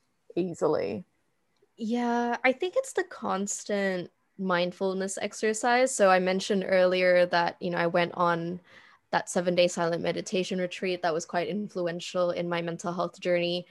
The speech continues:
Speaker 2: I continue to do that until today. So either I'll go on a seven-day one, ten-day one, or three-day one, depending on how much time I can afford. And I think that's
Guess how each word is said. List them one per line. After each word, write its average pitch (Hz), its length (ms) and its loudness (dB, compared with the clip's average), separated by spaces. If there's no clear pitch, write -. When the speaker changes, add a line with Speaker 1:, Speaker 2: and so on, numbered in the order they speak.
Speaker 2:
I 185 80 4
continue 214 500 0
to 214 160 -10
do 185 200 0
that 175 220 2
until 180 280 -4
today. 196 420 0
So 185 300 8
either 185 500 8
I'll 180 180 8
go 175 400 8
on 170 680 0
a 180 60 -8
seven-day 214 520 4
one, 185 320 4
ten-day 185 380 0
one, 180 500 2
or - 640 0
three-day 180 400 4
one, 226 220 0
depending 175 360 -2
on 170 120 -4
how 185 100 -4
much 175 220 -6
time 170 240 -6
I 160 80 -4
can 175 160 -10
afford. 160 480 -6
And 180 680 0
I 196 100 4
think 202 280 0
that's - 360 0